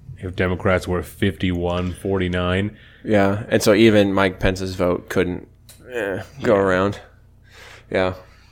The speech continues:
Speaker 2: But I think that's, uh, we can get into some pop culture-y stuff.
Speaker 1: Yeah, I think we can probably do that. Uh,
Speaker 2: Yeah.
Speaker 1: oh, yeah, 'cause we're gonna talk about the head tax next week. So look for
Speaker 2: Yeah.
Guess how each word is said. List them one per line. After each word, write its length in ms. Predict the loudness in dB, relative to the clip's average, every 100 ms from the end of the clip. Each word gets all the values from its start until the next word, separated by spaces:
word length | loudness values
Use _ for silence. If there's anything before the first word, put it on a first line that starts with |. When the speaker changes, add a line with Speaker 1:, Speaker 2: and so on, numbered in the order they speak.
| -20 -20 -20 -20 -20 _ -20 -14 -14 -14 -16 -12
Speaker 2:
But 160 | -10 -8
I 60 |
think 260 | -4 -4 -2
that's, 320 | -2 -2 0
uh, 340 | 2 2 2 -4 -14 -20 _
we 120 | -8
can 80 | -6
get 140 | -2 -2
into 160 | -4
some 180 | -6 -8
pop 280 | -4 -6 -2
culture-y 400 | -2 -2 -4 -6
stuff. 540 | -6 -4 -4 -4 -10 -18 2
Speaker 1:
Yeah, 340 | 4 4 2 -2
I 100 | -2
think 180 | 0 0
we 100 | 0
can 140 | 0
probably 420 | 2 2 2 0
do 180 | 0 0
that. 320 | 0 0 -2 -6
Uh, 40 | -6
Speaker 2:
Yeah. 260 | -4 -2 0
Speaker 1:
oh, 80 |
yeah, 160 | 2 2
'cause 100 | 2
we're 80 | -2
gonna 100 | -2
talk 160 | -2 -2
about 140 | -2
the 40 | 2
head 180 | 0
tax 280 | 2 0 0
next 240 | -4 -4 -4
week. 160 | -6
So 140 | 0 4
look 200 | 4 4
for 100 | 6
Speaker 2:
Yeah. 200 | 4